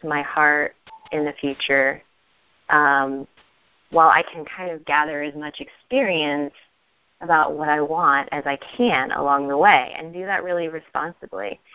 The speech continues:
And so it was an exercise for me to <laughs> kind of, like, compare these two things. Like, I love food, and it, it kind of seemed like this logical marriage for me to look at those things at the same time. I know for a lot of people,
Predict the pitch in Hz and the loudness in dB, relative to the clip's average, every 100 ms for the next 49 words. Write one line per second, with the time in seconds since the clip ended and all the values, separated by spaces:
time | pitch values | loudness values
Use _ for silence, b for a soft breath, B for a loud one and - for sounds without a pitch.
0 | B B B - 180 196 185 214 220 202 | B B B -10 2 4 6 4 0 -2
1 | 196 - 208 - 165 160 - 175 165 170 | -4 -4 -10 0 2 0 -4 -10 -8 -8
2 | 175 160 180 - - - 180 - 165 - | -6 -4 -6 -6 -10 -10 -8 -4 -4 -2
3 | 151 147 - - B B B _ _ - | 0 0 -4 -16 B B B _ _ -4
4 | 185 180 175 175 156 - 160 147 139 139 | -2 4 4 2 -4 -6 -8 -8 -6 -2
5 | 156 156 151 139 - 135 135 - 104 - | 0 2 0 -2 -6 -6 -6 -10 -12 -14
6 | - _ _ _ - 151 - 170 - 170 | -16 _ _ _ 0 4 6 6 4 0
7 | 165 - 151 151 139 - - 135 139 - | 0 -8 -12 -10 -12 -14 -6 0 0 -2
8 | - 151 143 139 135 135 147 - - 208 | -6 -4 -4 -4 -6 -6 -6 -10 -10 -8
9 | 214 214 226 233 b b b _ _ 190 | -4 -4 -6 -8 b b b _ _ -2
10 | 156 156 156 151 147 - 147 143 147 - | 0 0 0 0 0 -2 -2 -2 -8 -14
11 | 139 - 139 139 - 147 143 135 131 147 | -12 -4 -2 -2 0 2 4 2 -4 -8
12 | - _ b b _ 160 160 147 143 143 | -16 _ b b _ 0 2 2 0 0
13 | 143 139 135 139 - 151 147 - | 2 0 -2 -10 -6 -4 -4 -8